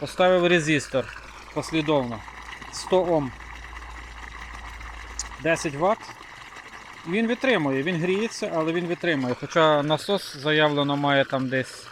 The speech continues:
я не пам'ятаю скільки.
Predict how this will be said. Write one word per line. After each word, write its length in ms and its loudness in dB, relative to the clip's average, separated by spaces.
я 140 2
не 80 2
пам'ятаю 540 0
скільки. 320 -10